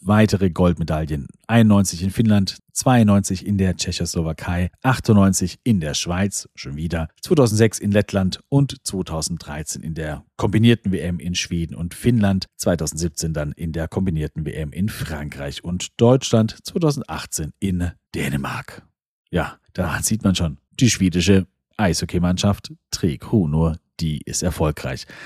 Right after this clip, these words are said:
Und ich habe die ganzen Silber- und Bronzemedaillen ja noch gar nicht aufgezählt. Übrigens, das ist vielleicht ein kleiner Tipp, die W M zwanzig fünfundzwanzig, die findet in Dänemark und Schweden statt. Das heißt, wenn du dich für Eishockey interessierst, dann ist das vielleicht auch ein guter Anlass,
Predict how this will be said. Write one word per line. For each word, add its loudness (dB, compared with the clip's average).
Und 4
ich 6
habe 4
die 2
ganzen 2
Silber- 4
und -6
Bronzemedaillen -2
ja -6
noch -6
gar -6
nicht -8
aufgezählt. -6
Übrigens, 2
das -6
ist -10
vielleicht 2
ein -2
kleiner -4
Tipp, 0
die 0
W 0
M 2
zwanzig -2
fünfundzwanzig, -4
die 2
findet 4
in 0
Dänemark 2
und -6
Schweden 0
statt. -2
Das -8
heißt, -2
wenn 4
du 4
dich -4
für -4
Eishockey 0
interessierst, 0
dann 2
ist -2
das -2
vielleicht 0
auch 0
ein -6
guter -4
Anlass, -6